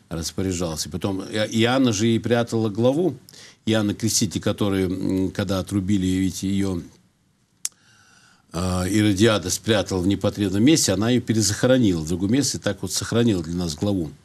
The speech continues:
Иоанна Крестителя. Поэтому все у меня гармонично.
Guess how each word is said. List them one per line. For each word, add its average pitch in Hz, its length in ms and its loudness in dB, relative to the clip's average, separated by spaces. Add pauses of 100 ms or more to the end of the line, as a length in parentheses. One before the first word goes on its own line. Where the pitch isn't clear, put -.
(520)
Иоанна 87 240 -2
Крестителя. 82 760 -4 (680)
Поэтому 170 460 2
все 175 260 4
у - 20 2
меня 165 180 6
гармонично. 139 680 4